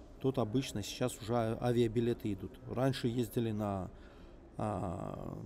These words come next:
там, а, наземным транспортом или на пароходах, на паромах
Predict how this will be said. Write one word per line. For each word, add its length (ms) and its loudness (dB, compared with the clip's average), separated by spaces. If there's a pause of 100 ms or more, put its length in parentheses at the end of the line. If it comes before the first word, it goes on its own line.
там, 320 -2
а, 140 -6 (640)
наземным 480 6
транспортом 720 2 (1120)
или 280 8
на 420 2
пароходах, 760 4
на 120 -2
паромах 720 2